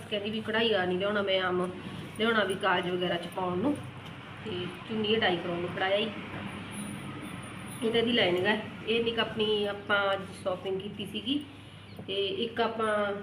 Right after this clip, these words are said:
ਹਰਮਨ ਲੈ ਕੇ ਆਈ ਹੈਗੀ ਖੱਦਰ ਦਾ ਕੱਪੜਾ, ਕਿਸੇ ਦੀ ਫੁਲਕਾਰੀ ਦੀ ਕਮੀਜ਼ ਤਿਆਰ ਕਰਨੀ ਇਹਨੇ, ਤੇ ਆਪਾਂ ਦਿਖਾਉਣੇ ਹੈਗੇ। ਮੈਂ ਫੜਦੀ ਹਾਂ ਹੁਣ ਕੈਮਰਾ। ਤੇ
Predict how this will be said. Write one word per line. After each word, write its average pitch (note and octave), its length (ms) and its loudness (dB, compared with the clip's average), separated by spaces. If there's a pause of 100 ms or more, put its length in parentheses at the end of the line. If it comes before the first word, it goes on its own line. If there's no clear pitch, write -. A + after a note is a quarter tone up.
(320)
ਹਰਮਨ G#3 260 -2
ਲੈ A#3 160 2
ਕੇ G#3+ 120 -4
ਆਈ G3+ 180 0
ਹੈਗੀ G3 220 -4
ਖੱਦਰ F#3 420 -4
ਦਾ F3+ 140 -2
ਕੱਪੜਾ, F3+ 340 -4
ਕਿਸੇ A3+ 340 -4
ਦੀ F#3+ 80 -4
ਫੁਲਕਾਰੀ F#3 400 -2
ਦੀ F#3 100 -4
ਕਮੀਜ਼ F#3+ 300 -6
ਤਿਆਰ A3 220 -2
ਕਰਨੀ F#3 320 -2
ਇਹਨੇ, G3 220 -4 (680)
ਤੇ G3 180 0
ਆਪਾਂ A#3 200 2
ਦਿਖਾਉਣੇ A3+ 460 6
ਹੈਗੇ। A3+ 320 2 (920)
ਮੈਂ G#3 140 -4
ਫੜਦੀ E3 320 0
ਹਾਂ F3 100 -4
ਹੁਣ F#3 100 -2
ਕੈਮਰਾ। F#3+ 360 -2 (1000)
ਤੇ F#3 320 4